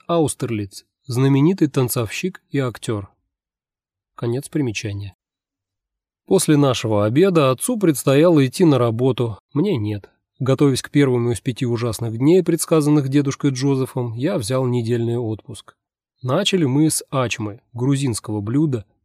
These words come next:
тончайших слоёв теста, которые перемежались со слоями сыра и масла с золотистой корочкой поверху. В то время я ещё жил с родителями, поэтому отец и сказал: «Тебе следует оставаться дома с полуночи до полуночи.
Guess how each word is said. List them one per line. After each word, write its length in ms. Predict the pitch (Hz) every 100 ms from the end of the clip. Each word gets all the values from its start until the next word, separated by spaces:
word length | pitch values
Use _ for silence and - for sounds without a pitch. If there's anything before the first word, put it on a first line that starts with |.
| _
тончайших 640 | 147 151 151 165 131 120
слоёв 420 | - 120 120 113 -
теста, 480 | - 185 180 170 156
которые 400 | - 123 131 127
перемежались 720 | 110 120 120 117 147 165 151 - _
со 140 | - 151
слоями 360 | 135 127 123
сыра 400 | 117 - 143 139
и 80 | 131
масла 540 | 135 131 117 - 98 - -
с 60 |
золотистой 640 | 107 113 113 104 127 - 113
корочкой 480 | 120 110 - -
поверху. 560 | 98 113 104 101 - 131 _ _ _ _ _ _ _
В 80 |
то 140 | - 240
время 320 | 175 202 180
я 160 | 147 160
ещё 240 | 151 143
жил 160 | 143 156
с 80 |
родителями, 580 | 139 139 135 - 104 101
поэтому 380 | - 196 214 151
отец 300 | 123 156 -
и 20 |
сказал: 480 | 127 - 117 110 92 _ _ _ _ _ _ _ -
«Тебе 320 | 135 214 254
следует 480 | - 170 208 247 135
оставаться 560 | 110 113 120 202 -
дома 340 | 120 117 165 175
с 60 |
полуночи 600 | - 104 123 240 202 -
до 140 | 113 185
полуночи. 680 | 120 98 101 101 - 110